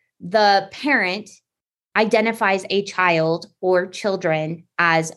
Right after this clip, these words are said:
the problem. And they do this subconsciously again. There's something about that child that either reminds the parent of their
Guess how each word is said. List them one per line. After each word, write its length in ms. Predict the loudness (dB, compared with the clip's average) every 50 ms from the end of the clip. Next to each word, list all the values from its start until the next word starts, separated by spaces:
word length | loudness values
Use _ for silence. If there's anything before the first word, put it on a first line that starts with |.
| _ -8
the 200 | -4 -2 -2 -2
problem. 640 | -2 -2 -2 -2 -2 -2 -6 -8 -8 -10 -14 _ _ _ _ _ _ _ _ _ _ _ _ _ _ _ _ _ _ -2
And 560 | 2 2 4 4 4 4 4 2 2 0 -2 -6 -10 -18 _ _ -8
they 200 | -2 0 2 2
do 180 | 2 2 0 0
this 180 | 0 -2 0
subconsciously 720 | 0 -2 -2 -2 -2 -2 -2 0 -2 -6 -8 -4 -2 -2 -2
again. 540 | -2 -2 -2 -2 0 0 0 -2 -4 -6 -6
There's 340 | -2 0 2 2 2 0 -2
something 500 | -4 -2 0 0 0 0 0 0 0 0
about 320 | 0 0 0 0 0 0 0
that 200 | 0 0 -2 -4
child 600 | -6 -6 -4 -2 0 0 0 0 -2 -4 -6 -10 _ _ _ _ 0
that 200 | 0 0 0 0
either 640 | 0 0 2 2 4 4 4 6 4 4 2 -2 -6 _ _
reminds 800 | -6 0 0 2 2 2 2 2 2 2 2 0 0 -2 -4 -4
the 80 | -6 -8
parent 440 | -6 -4 -2 -2 -2 -2 -2 -2
of 100 | -4 -2 0
their 220 | 0 0 -2 -2